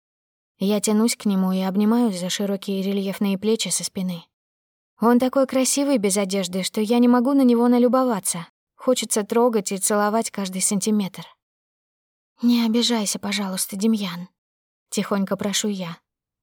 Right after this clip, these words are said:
«Я не хочу тебя видеть. Отстань». Вздыхаю, веду рукой к его животу, начинаю поглаживать, аккуратно перемещаясь все ниже.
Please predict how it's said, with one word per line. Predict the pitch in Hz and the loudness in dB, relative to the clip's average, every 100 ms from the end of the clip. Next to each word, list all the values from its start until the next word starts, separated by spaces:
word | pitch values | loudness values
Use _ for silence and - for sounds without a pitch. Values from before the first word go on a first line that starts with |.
| _ _ _ _ _ - | _ _ _ _ _ -6
«Я | 175 180 | -2 0
не | 185 | -2
хочу | 208 - | -4 -6
тебя | 214 185 180 | -6 -4 -4
видеть. | 165 151 - - _ _ _ _ - | -4 -8 -12 -14 _ _ _ _ -8
Отстань». | 175 - - 156 143 _ _ _ _ _ _ _ _ _ | -6 -6 -6 -8 -12 _ _ _ _ _ _ _ _ _
Вздыхаю, | - 208 208 - 214 220 202 - _ _ _ _ | -6 -2 -2 -2 -2 -2 -4 -10 _ _ _ _
веду | 202 214 202 | 0 2 2
рукой | 208 190 233 | 0 0 0
к | 233 | 0
его | 208 185 185 | -2 -2 -2
животу, | 190 190 190 226 | -2 -4 0 0
начинаю | 214 190 202 196 190 | 0 0 -2 -2 -2
поглаживать, | 190 196 208 220 190 - - _ _ | -2 -2 -4 -4 -8 -10 -16 _ _
аккуратно | 214 220 240 220 214 | -4 -2 -2 -2 -2
перемещаясь | 202 214 214 - 202 196 | -2 0 0 -2 -6 -6
все | - - | -6 0
ниже. | 233 208 165 | 2 2 -2